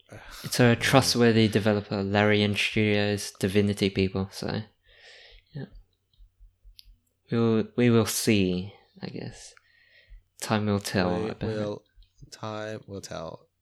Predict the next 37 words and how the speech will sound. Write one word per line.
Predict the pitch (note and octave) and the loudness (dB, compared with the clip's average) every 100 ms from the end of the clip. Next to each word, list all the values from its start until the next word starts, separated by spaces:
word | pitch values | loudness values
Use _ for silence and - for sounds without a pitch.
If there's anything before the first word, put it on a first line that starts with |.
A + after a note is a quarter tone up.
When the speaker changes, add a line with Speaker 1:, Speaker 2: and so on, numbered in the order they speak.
| _ _ _ | _ _ _
Speaker 2:
Um, | A2+ A2+ A2+ A2 G#2+ F#2 - - - - | -8 -6 -6 -8 -12 -16 -20 -20 -20 -10
what | C3+ | -6
else | F3 - | -6 -8
is | G#2 | -12
there? | F2 F2+ - - - _ _ _ - - C3 | -10 -10 -16 -20 -20 _ _ _ -20 -20 -14
Nothing | C3+ D3 E3 | -12 -10 -10
much. | F#2 G#2+ - - _ _ - | -10 -10 -14 -18 _ _ -10
Nothing, | C#3+ F3+ | -6 -4
okay, | E3+ E3+ D#3+ | 2 2 4
nothing | A3+ C4 | 4 4
that | D#3+ | 2
jumps | B2 B2+ B2+ | 2 2 2
out | B2 A2+ | 0 0
to | D3 | -2
me. | D#3+ E3 - - - | -2 -2 -8 -20 -10
Speaker 1:
No, | - A2 G#2+ | -2 -2 -2
same | - C#3+ | 2 4
Speaker 2:
All | |
right, | B2 | 4
Speaker 1:
here. | C3 | 0
Speaker 2:
we'll | C3+ | -2
probably | F3+ G2 | -2 -2
Speaker 1:
Yep. | G#2 | -6
Speaker 2:
just | |
move | G#2 F#2 | -6 -6
on. | F2+ F2+ | -6 -2
<laughs> | G#2 A2 F3+ F#3+ A3+ G3+ - - - - - - - | 0 4 6 6 4 2 0 -12 -12 -14 -18 -18 -6
All | A#2 | -2
right. | G2 F#2 - _ _ _ _ | -2 -2 -10 _ _ _ _
Uh, | B2+ B2 A#2+ B2 | -4 -2 -2 -4
Square | - - - C3 C3+ C#3+ D3 D3 C#3 - | -6 -8 -4 0 2 2 2 0 -4 -8
Enix. | A#2 A#2+ G2+ - - - - - | -6 -4 -6 -10 -16 -18 -16 -6
Speaker 1:
Yep. | C3 C3 _ _ - | -6 -6 _ _ -8
Uh, | A#2+ | -4
Speaker 2:
All | A2+ A2 G#2+ G#2 F#2+ | -2 0 0 0 -4
right, | - - - | -8 -16 -20
so | - - A2+ A2 G#2+ | -14 -8 -6 -6 -8